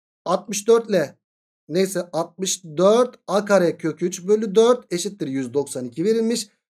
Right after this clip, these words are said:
Bunlar sadeleşince ne geliyor buradan? Sekiz geliyor.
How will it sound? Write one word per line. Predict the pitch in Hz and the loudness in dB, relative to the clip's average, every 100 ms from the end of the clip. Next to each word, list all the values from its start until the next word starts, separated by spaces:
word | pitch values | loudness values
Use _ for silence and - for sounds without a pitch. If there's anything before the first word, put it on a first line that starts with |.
| _ | _
Bunlar | 151 226 247 214 | 2 4 6 4
sadeleşince | 175 180 190 196 208 208 220 208 175 123 | 4 0 2 4 2 2 0 2 2 0
ne | 135 151 226 | -6 2 4
geliyor | 240 208 175 160 | 6 6 6 4
buradan? | 165 214 247 - _ _ | 2 0 -2 -6 _ _
Sekiz | - 156 147 175 | -8 -8 -6 -6
geliyor. | 196 226 233 240 254 | -2 0 6 6 6